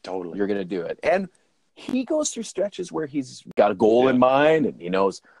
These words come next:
Speaker 2: "Okay, if I, you know, put my dishes away, put my laundry away,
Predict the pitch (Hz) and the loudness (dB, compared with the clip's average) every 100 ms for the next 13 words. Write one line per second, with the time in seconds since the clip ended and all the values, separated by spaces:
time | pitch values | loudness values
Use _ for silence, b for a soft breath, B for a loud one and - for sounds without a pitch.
0 | b 92 - 165 113 92 87 87 82 82 | b -2 4 4 4 -6 -8 -8 -10 -12
1 | 85 _ _ _ _ _ _ _ - 104 | -18 _ _ _ _ _ _ _ -16 -12
2 | 104 123 113 92 87 87 80 78 - - | -8 -8 -8 -10 -8 -6 -8 -10 -14 -16
3 | 113 110 113 120 117 95 90 82 80 80 | -6 0 0 0 -4 -8 -8 -6 -8 -8
4 | 78 80 85 | -10 -12 -16